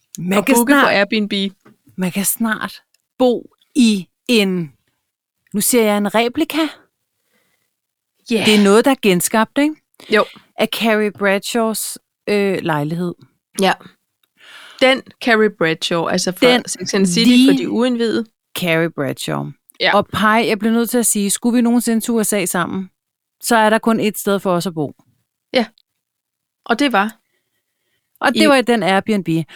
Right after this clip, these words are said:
Speaker 1: Men jeg
Speaker 2: Åh.
Speaker 1: forestiller mig, at den muligvis er lejet ud ret lang tid fra nu af.
Speaker 2: Ja. Det var faktisk det, jeg lige ville prøve at... Øh, at gå ind og kigge i.
Speaker 1: And
Speaker 2: Altså, man
Speaker 1: what
Speaker 2: må
Speaker 1: is
Speaker 2: da
Speaker 1: the price?
Speaker 2: sige, jamen, det, det, det,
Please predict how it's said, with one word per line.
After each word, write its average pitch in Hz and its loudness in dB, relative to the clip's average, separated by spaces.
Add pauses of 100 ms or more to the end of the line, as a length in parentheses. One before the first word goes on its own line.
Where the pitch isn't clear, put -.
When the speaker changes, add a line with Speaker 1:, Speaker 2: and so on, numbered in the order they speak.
(280)
Speaker 1:
Men 254 4
jeg 269 4
Speaker 2:
Åh. 294 2
Speaker 1:
forestiller 277 2
mig, 226 2
at 220 -2
den 208 0 (280)
muligvis 233 0
er 196 2
lejet 185 2
ud 190 2 (220)
ret 226 -2
lang - -2
tid 165 -4 (480)
fra - -4
nu 147 0
af. 147 -2
Speaker 2:
Ja. 233 2 (640)
Det 240 2
var 226 2
faktisk 240 -2
det, 247 0
jeg 240 0
lige 226 -2
ville 240 -2
prøve 214 -4
at... 196 -2 (320)
Øh, 185 -4 (800)
at 196 -6
gå 208 -2
ind 202 -4
og - -8
kigge 208 -6
i. 214 -2
Speaker 1:
And - -6
Speaker 2:
Altså, 175 -2
man 175 -2
Speaker 1:
what 180 0
Speaker 2:
må 208 0
Speaker 1:
is - -2
Speaker 2:
da 185 -6
Speaker 1:
the 226 -2
price? 254 2
Speaker 2:
sige, 285 0 (760)
jamen, 240 2
det, 285 -2
det, 277 0 (180)
det, 277 0